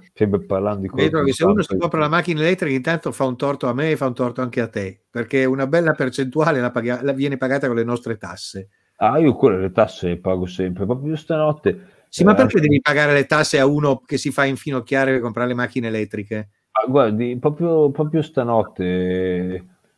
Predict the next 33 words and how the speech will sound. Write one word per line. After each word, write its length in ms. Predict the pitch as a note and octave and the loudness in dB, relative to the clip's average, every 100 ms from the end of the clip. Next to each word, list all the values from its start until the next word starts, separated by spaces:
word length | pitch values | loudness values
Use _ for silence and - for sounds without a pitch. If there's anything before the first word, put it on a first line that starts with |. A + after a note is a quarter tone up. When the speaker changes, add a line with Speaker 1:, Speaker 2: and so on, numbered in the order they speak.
| _ | _
Speaker 1:
eh, 240 | - F#2 | -14 -10
s-, 140 | F#2+ - | -10 -10
eravamo 600 | F#2 G#2 G2+ A2 A#2 A#2 | -8 -4 0 2 4 4
lì 100 | A#2+ | 4
lì 180 | B2+ B2 | 4 4
per 200 | A2+ G#2+ | 4 4
andare 340 | G#2+ A#2 A2+ | 4 6 6
a 40 | G#2+ | 6
letto, 380 | A2 A2 - | 4 2 -2
anziché 360 | F#2+ F#2 F#2 A2+ | -4 -4 -2 0
andare 520 | G#2+ G2+ G#2 G2+ G2 | 2 4 4 4 2
ad 360 | F#2+ F#2+ F#2+ F#2+ | 0 -4 -6 -4
abbracciarci 1000 | G2 F#2 G2+ - - G2 G2+ G2+ - G2+ | -2 -2 -4 -4 2 4 4 2 -2 0
nel 200 | G2+ G#2 | 0 2
letto, 320 | G#2 G2 F#2+ | 0 -2 -10
stavamo 420 | - G2 F#2+ F2+ | -2 2 2 0
parlando 460 | - G2+ G#2 G#2 G2 | -6 -2 0 -2 -2
di 100 | G2 | -6
cose 280 | - G2+ F#2+ | 0 0 2
di 100 | G2 | -4
politica, 720 | - G2+ F#2+ F#2 F#2+ - F2+ | -4 -4 -2 -4 -6 -6 -4
di 120 | F#2 | -4
economia 580 | F#2 - A2+ A2+ B2 A2+ | -2 2 4 4 4 4
in 60 | F#2+ | 4
realtà. 440 | F#2 F2+ G2 F#2 - - _ | 2 2 0 -2 -4 -20 _
Parlavamo 360 | - B2+ D3+ G#2+ | 2 4 6 6
del 140 | A2+ B2+ | 2 2
fatto 380 | C3 B2+ A#2 | 4 4 2
che 120 | - G2+ | -2 0
in 120 | A2 | 0
Italia 580 | A2+ A2 G#2 A2 A2 A2 _ _ _ | 0 0 0 0 0 -2 _ _ _
ci 140 | - G2+ | -12 -6
sono 680 | A2+ G2+ G2+ G2 F#2 - | 0 2 2 0 -2 -8